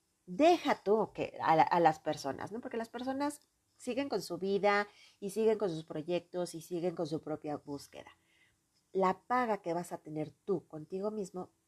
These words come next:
puede que te lleve a momentos de mucha frustración, de, mm, intolerancia a las cosas, de impotencia, y creo que no necesitas esto.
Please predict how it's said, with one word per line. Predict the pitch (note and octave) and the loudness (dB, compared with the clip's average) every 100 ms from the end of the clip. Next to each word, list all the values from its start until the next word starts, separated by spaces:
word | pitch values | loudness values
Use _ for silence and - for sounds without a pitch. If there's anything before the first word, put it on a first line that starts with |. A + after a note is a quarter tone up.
| _ | _
puede | - A#3+ G#3+ G#3 - _ _ _ _ | 2 4 4 0 -4 _ _ _ _
que | F#3+ F#3+ G3 G3 - | 4 6 6 2 -2
te | F3+ | 0
lleve | E3+ F#3 F#3 F#3+ - | 4 6 6 2 -2
a | A3 | -8
momentos | A3+ A3 G#3 G3 F3+ F#3 F#3 | -6 -4 -2 -2 -2 -4 -4
de | F3+ | -4
mucha | D#3+ D#3 - F3+ | -6 -8 -12 -20
frustración, | E3 D3+ - A2+ - - E3 D#3 D3+ D#3 _ - _ - | -18 -16 -14 -16 -12 -2 2 2 2 -4 _ -20 _ -4
de, | E3 E3 D#3+ D#3 D3 | 4 6 6 4 2
mm, | C#3+ C3 - | -2 -10 -12
intolerancia | D3 - D#3+ D#3 E3 F#3 G3 - E3 | -10 -4 0 2 4 4 2 -2 -6
a | |
las | C#3+ - | -6 -10
cosas, | - E3 D#3+ - E3+ | -10 -8 -6 -8 -6
de | E3+ | -6
impotencia, | D#3 D#3+ - F#3 F#3 G3+ G3 | -6 -10 -4 -2 -2 -2 -4
y | G3 | -6
creo | - F#3+ F#3+ | -4 -2 0
que | G#3+ | 0
no | G3 G#3 G#3 | 6 8 8
necesitas | F#3+ D#3+ D#3 - - D3 | 6 -2 -10 -18 -18 -18
esto. | - - - | -18 -20 -20